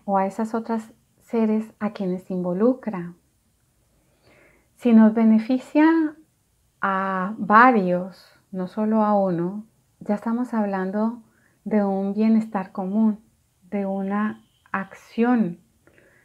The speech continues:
de buena voluntad que es parte del, del bien común. ¿Mm?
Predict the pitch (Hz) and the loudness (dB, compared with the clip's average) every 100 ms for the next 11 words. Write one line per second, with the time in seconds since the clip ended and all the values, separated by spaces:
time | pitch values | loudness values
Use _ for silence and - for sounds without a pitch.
0 | _ _ _ _ _ _ _ _ _ - | _ _ _ _ _ _ _ _ _ -8
1 | 196 196 190 202 214 208 202 202 190 226 | -4 -2 -2 0 0 -2 -4 -4 -4 -6
2 | - _ _ _ _ _ _ _ _ - | -8 _ _ _ _ _ _ _ _ -2
3 | 202 208 220 - _ _ _ _ - 214 | 0 0 -4 -10 _ _ _ _ -8 -8
4 | - - 190 - 226 214 196 190 202 - | -6 -6 -6 -4 -2 0 -2 -6 -12 -18
5 | - 180 185 180 196 190 190 - 180 180 | -14 -8 -6 -6 -6 -8 -8 -8 -4 -2
6 | 175 175 170 _ _ _ _ _ _ _ | -4 -6 -10 _ _ _ _ _ _ _
7 | _ 185 185 | _ -14 -12